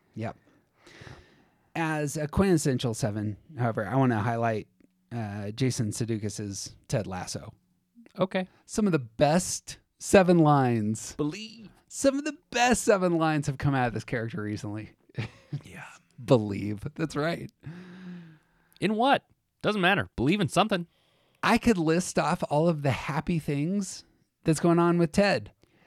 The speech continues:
Speaker 2: Yep.
Speaker 1: But pause for a second and note how the show starts. Ted, when faced with his marriage falling apart,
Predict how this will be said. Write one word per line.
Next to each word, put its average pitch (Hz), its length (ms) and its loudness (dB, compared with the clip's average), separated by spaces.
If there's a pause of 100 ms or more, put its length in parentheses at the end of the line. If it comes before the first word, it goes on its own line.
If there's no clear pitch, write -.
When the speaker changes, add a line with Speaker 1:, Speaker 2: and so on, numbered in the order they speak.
(120)
Speaker 2:
Yep. 90 200 -6 (400)
Speaker 1:
But 185 200 2
pause 214 380 4
for 185 180 4
a 160 60 8
second 143 560 0 (220)
and 165 440 2
note 170 520 2
how 175 380 -2
the 165 120 -2
show 202 600 2
starts. - 800 -2 (580)
Ted, 214 440 4 (120)
when 165 320 4
faced 185 500 -4
with 185 160 0
his 156 220 0
marriage 151 560 2
falling 120 400 0
apart, 101 520 -4